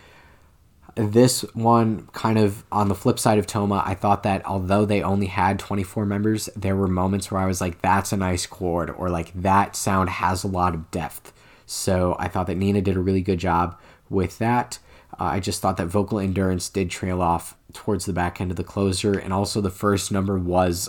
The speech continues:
a little bit rough around the edges. Altoona's Locomotion was also at Colby. I thought that this was definitely a group that was a step up or two from when I saw them at New London last year.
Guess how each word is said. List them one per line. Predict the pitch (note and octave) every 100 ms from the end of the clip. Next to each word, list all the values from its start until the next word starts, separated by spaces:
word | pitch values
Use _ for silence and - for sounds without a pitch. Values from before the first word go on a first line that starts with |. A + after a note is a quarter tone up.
| -
a |
little | F#2+ F#2+ F2+
bit | F2+ -
rough | E2+ E2+ -
around | F2 E2 E2+
the | -
edges. | - - - - - _ _ _ - - - - - - - _ -
Altoona's | G#2+ - D3+ D3 C3 C3
Locomotion | A2 A#2 B2 G#2+ A2+ A2 A#2+ A2
was | G2+ F#2+ F2+
also | G2+ G2+ - G#2+
at | F#2 F#2+ -
Colby. | - G#2 G2+ G#2 G2+ - _ _ _ _ _ _ _ _
I | G#2 G#2
thought | - G#2+ F#2 G2
that | F#2+ F#2 F2+ -
this | G2 G2+ -
was | G2+
definitely | F#2 F#2 G#2+ G#2
a | F#2+
group | G2+ G2
that | G2
was | F#2+
a | F#2
step | - G#2+ G2
up | G2+ G#2 -
or | G2
two | F#2 A2 G2+
from | - F#2
when | F2+
I |
saw | F2+ F#2 F#2
them | F#2 F2+ E2+
at | F2 E2+
New | F2+
London | F2+ F#2+ F#2+
last | F#2+ F2+ F#2 -
year. | G2 F#2